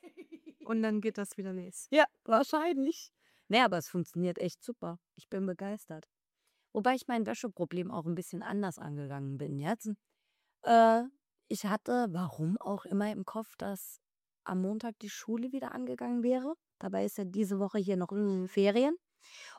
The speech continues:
Speaker 2: Und da hab ich am Samstagmorgen gedacht gehabt, „Oh Mist, du musst dringend Wäsche machen.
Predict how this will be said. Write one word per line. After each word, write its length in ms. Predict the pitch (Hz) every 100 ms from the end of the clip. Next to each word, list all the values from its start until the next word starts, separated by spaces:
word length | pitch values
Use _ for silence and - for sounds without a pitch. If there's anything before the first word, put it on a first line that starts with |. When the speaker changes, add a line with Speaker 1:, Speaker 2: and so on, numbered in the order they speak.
| _
Speaker 2:
Und 180 | - 233
da 100 | 208
hab 180 | 185 -
ich 180 | 233 330
am 120 | 196
Samstagmorgen 1400 | 185 196 214 - 254 254 - - _ 392 196 196 214 220
gedacht 360 | 202 190 -
gehabt, 360 | - 180 180 - _
„Oh 220 | - 180 208
Mist, 580 | 175 160 - - _ _ _ _ _ _
du 100 | -
musst 240 | 156 135 -
dringend 380 | - 160 180 175
Wäsche 240 | 170 160
machen. 380 | 143 127 143